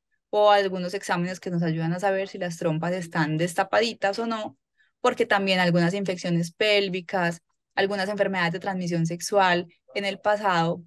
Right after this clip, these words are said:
pudieron haber afectado esas trompas, eh, y pues si están obstruidas no vamos a poder tener un embarazo. Entonces, básicamente, estos son los exámenes que nosotros hacemos a las mujeres para saber si todo está coordinado para buscar ese embarazo.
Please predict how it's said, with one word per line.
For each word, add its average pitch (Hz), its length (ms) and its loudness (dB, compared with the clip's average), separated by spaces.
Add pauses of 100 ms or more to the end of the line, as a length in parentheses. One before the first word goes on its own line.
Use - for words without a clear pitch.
(100)
pudieron 208 400 0
haber 170 180 -4
afectado 165 440 -4
esas 180 260 -8
trompas, 180 580 -2 (520)
eh, 160 460 -2 (200)
y 175 180 -4
pues 165 180 -8
si 170 80 -4
están 160 280 0
obstruidas 202 580 0
no 190 140 -4
vamos 160 280 -2
a 180 60 -6
poder 160 280 -6
tener 165 340 -2 (100)
un 170 240 0
embarazo. 160 420 -2 (380)
Entonces, 190 400 0
básicamente, 226 760 -2 (360)
estos 185 240 -2
son 196 100 0
los 190 140 0
exámenes 170 420 0
que - 100 -8
nosotros 175 300 -4
hacemos 196 320 -2
a 202 80 2
las 208 120 0
mujeres 214 360 -2
para 170 220 -4
saber 156 340 -2 (380)
si 202 400 -6 (260)
todo 170 420 8
está 180 260 2
coordinado 196 580 2
para 180 160 0
buscar 156 340 -6
ese 156 120 -6
embarazo. - 380 -2